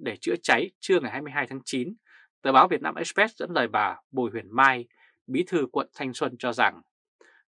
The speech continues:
phát biểu của Chủ tịch quận Thanh Xuân có thể chưa được nói rõ và đó không phải là chủ trương của quận. Bà Mai trả lời báo chí rằng hiện quận chỉ vận động người dân, chứ không cưỡng chế hay buộc người dân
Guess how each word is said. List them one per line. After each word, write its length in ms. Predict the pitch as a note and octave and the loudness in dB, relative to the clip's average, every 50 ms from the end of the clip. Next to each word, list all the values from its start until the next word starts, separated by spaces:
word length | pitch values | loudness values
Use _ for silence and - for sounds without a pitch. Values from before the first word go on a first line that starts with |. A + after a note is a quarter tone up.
| _ - | _ 0
phát 220 | - G#3+ A3+ - | 2 2 4 4
biểu 180 | - D#3 A#2+ F#2+ | 2 0 0 0
của 100 | G2 F#2 | -4 -8
Chủ 100 | - A2 | -10 -8
tịch 180 | - A#2+ - | -8 -8 -6
quận 140 | - C#3 - - | -6 -6 -6 -6
Thanh 120 | E3 D#3+ | -10 -10
Xuân 260 | D3+ - F3 D3+ C#3+ C3 | -2 -2 -2 -2 -2 -6
có 100 | - D#3+ | -12 -12
thể 240 | D#3+ - E3 B2 - - _ _ _ | -4 -2 -2 -2 -2 -6 _ _ _
chưa 220 | - - E3+ D#3 | 2 2 2 4
được 160 | C#3+ B2 - - _ | 2 0 -6 -6 _
nói 160 | G#2 G#2+ B2 | -8 -8 -4
rõ 360 | A#2 C3+ B2 A2 C3+ D#3+ F#3+ - _ _ _ - _ _ _ | 0 2 2 2 2 -2 -4 -8 _ _ _ -20 _ _ _
và 100 | - C#3+ | -4 -2
đó 360 | C#3 C3 A#2+ B2 C#3+ F3+ - _ _ _ | 2 4 4 4 4 2 -4 _ _ _
không 240 | - - F#3 D#3+ | 2 2 2 4
phải 180 | C#3+ - B2+ G2+ | 4 2 0 0
là 80 | F#2+ F2+ - | 0 -4 -6
chủ 200 | - - - - - | -6 -6 -6 -6 -8
trương 340 | _ - D3 C#3 B2 A2+ G#2+ _ _ | _ -2 0 0 -2 -2 -8 _ _
của 180 | - - - - _ | -10 -10 -10 -8 _
quận. 180 | - G#2 G2+ - _ _ _ _ _ _ _ _ _ _ _ _ _ _ _ _ _ _ _ _ _ _ _ _ _ _ _ _ - _ _ _ _ | -2 -2 -2 -4 _ _ _ _ _ _ _ _ _ _ _ _ _ _ _ _ _ _ _ _ _ _ _ _ _ _ _ _ -20 _ _ _ _
Bà 120 | - D3 D3 | 0 2 6
Mai 200 | E3 F3 F3 D#3+ | 6 6 6 6
trả 120 | - A#2 | 2 0
lời 180 | A2 A#2 A2+ G#2 | 0 -2 -2 0
báo 140 | A#2 B2 | -2 -2
chí 200 | C3+ - C#3+ E3+ | -2 0 -2 -2
rằng 320 | F3 D#3+ E3 C3+ G#2 F#2 F2+ _ _ _ _ _ _ - | 2 4 4 4 4 2 -6 _ _ _ _ _ _ -4
hiện 220 | C#3+ - - - _ _ _ | -4 -4 -4 -10 _ _ _
quận 180 | - C#3+ C3+ C3+ | 0 0 0 -2
chỉ 100 | - A#2+ | -6 -8
vận 180 | A2 G#2+ A2 A#2 | -6 -6 -4 -2
động 160 | B2+ A#2+ - _ | -4 -4 -4 _
người 160 | A#2+ G#2 F#2+ | -8 -6 -4
dân, 320 | - C#3 C#3+ C#3 C3 A#2+ - _ _ _ _ _ _ | -2 0 -2 -2 -2 -8 -14 _ _ _ _ _ _
chứ 120 | - F#3 | -4 -2
không 300 | E3+ - F3+ D3 C3+ - | 0 2 0 0 -2 -4
cưỡng 220 | - E3 D#3+ F3 E3+ | -4 -4 -4 -4 -4
chế 300 | - - C#3+ C3 D3+ G#3 - | -2 0 0 0 0 -2 -6
hay 200 | - - - F#3 | -8 -6 -4 -2
buộc 200 | E3 C3 - - | -2 -2 -4 -6
người 140 | A#2+ G#2+ F#2+ | -8 -10 -6
dân 280 | F2 C#3 C#3 C#3 C3+ | -4 -4 -4 -4 -6